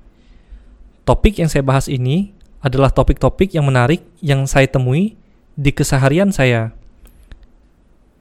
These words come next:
Tujuan utama saya membuat podcast ini adalah untuk berbagi wawasan, sekaligus pengingat tentang apa yang sudah saya baca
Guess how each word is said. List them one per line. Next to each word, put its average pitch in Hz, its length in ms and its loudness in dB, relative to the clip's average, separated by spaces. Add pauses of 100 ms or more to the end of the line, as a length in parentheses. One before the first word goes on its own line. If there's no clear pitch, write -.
(180)
Tujuan 165 320 4
utama 165 320 2
saya 190 160 2
membuat 160 320 2
podcast 156 400 0
ini 196 160 4
adalah 139 240 4
untuk 143 240 -2
berbagi 135 400 2
wawasan, 131 640 2 (400)
sekaligus 143 480 0
pengingat 135 400 0 (880)
tentang 131 320 -2
apa 156 320 2
yang 175 80 0
sudah 143 240 2
saya 135 160 2
baca 143 560 0